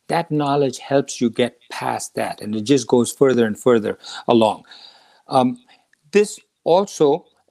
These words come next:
to verse twenty-three, I didn't read it to you, but he, verse twenty-three says, He who, seated like one unconcerned, is not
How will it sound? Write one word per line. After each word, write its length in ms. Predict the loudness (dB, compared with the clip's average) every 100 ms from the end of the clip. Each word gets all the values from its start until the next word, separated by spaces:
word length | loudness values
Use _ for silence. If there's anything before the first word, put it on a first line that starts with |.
| -12
to 120 | -8
verse 300 | 0 0 0
twenty-three, 720 | -2 -2 -2 -8 -2 -2 -2
I 60 | -2
didn't 320 | -2 -2 -2
read 180 | -2 -2
it 140 | -6
to 80 | -6
you, 120 | -6 -2
but 240 | -2 -2 -18 -20 -20 -20 _
he, 180 | -18 -14
verse 400 | -10 0 2 4
twenty-three 380 | 2 0 0 0
says, 280 | 2 0 0
He 240 | 0 2
who, 320 | 2 2 0 -2
seated 520 | -8 0 2 2 0
like 260 | 0 -2 -2
one 300 | -2 -2 -4 _ -10
unconcerned, 1120 | -6 -6 -6 -4 -6 -6 -2 -2 -2 -6 -16 _ _ _ _ -2
is 220 | -2 -2
not 420 | -6 -4 -6